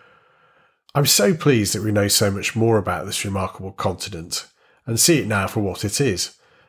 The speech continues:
part of a hugely diverse planet. Now, I know some of you will be shouting, "What about the brilliant wildlife documentaries like Survival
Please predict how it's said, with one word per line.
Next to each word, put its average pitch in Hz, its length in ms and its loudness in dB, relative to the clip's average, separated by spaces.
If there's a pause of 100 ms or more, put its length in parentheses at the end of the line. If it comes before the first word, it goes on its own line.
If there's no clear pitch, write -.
(180)
part 110 200 4
of 98 80 -4
a 98 60 -4
hugely 107 540 0
diverse 95 580 -2
planet. - 560 -8 (1300)
Now, 127 160 6
I 139 60 6
know 180 120 6
some 160 240 4
of 135 80 4
you 127 80 4
will 113 80 -2
be 117 60 0
shouting, 101 640 0 (320)
"What 208 180 2
about 170 240 4
the 139 60 0
brilliant 135 400 2
wildlife 107 480 2
documentaries 90 760 -8
like 92 240 -4
Survival 131 800 2